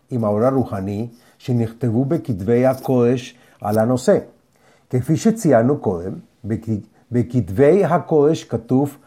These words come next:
"עשה לך רב וקנה לך חבר". המורה צריך להיות מישהו שאנחנו יכולים להעריץ, לכבד ולראות כמישהו עם הבנה רוחנית גדולה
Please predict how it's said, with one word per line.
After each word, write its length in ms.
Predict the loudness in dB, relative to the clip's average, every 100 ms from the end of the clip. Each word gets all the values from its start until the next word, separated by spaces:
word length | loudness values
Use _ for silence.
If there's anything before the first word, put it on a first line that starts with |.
| _ _ -12
"עשה 320 | -10 -2 0
לך 260 | 0 2 0 0 -4
רב 380 | -2 0 0 -2 -10 _ _ _ _ _ _ 0
וקנה 420 | 2 2 2 4
לך 260 | 4 4 4 2 0 -8
חבר". 400 | -2 0 0 -4 -8 _ _ _ _ _ -4
המורה 340 | -2 2 2 2
צריך 460 | 4 2 2 2
להיות 560 | 0 0 2 2 2 -2 -20 _
מישהו 580 | -2 0 0 0 -2 -2
שאנחנו 500 | -6 -6 -4 -4 -2
יכולים 400 | -4 -4 -4 -4 -6 -14 -8
להעריץ, 800 | -8 -4 -2 0 -2 -4 -14 -20 _ _ _ -6
לכבד 580 | -4 -2 -2 2 2 0 -6 _ _ _
ולראות 500 | -4 -2 2 2 0 -2
כמישהו 760 | 0 0 0 -2 -2 -2 -4 -10 _ _ -4
עם 220 | -2 -2 -4 -20 _ _
הבנה 580 | 0 0 2 2 2 2 -2
רוחנית 680 | -4 -2 0 0 -2 -2 -6
גדולה 600 | -2 0 4 4 4